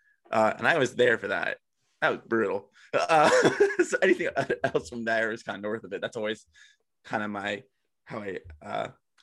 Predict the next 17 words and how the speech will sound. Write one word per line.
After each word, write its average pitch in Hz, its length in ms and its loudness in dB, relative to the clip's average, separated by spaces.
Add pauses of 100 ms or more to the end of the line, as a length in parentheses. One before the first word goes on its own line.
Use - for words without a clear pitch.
would 104 220 -6
rate 104 240 0
a 101 60 -4
game 98 360 0
is 104 120 -8
based - 240 -4
off - 140 -6
of - 40 -10
that. 104 320 0 (340)
I 143 100 6
will 175 140 6
say, 117 380 6
so 120 480 4 (220)
my 143 120 8
situation 156 480 0
for 110 120 -12
this, 107 180 -4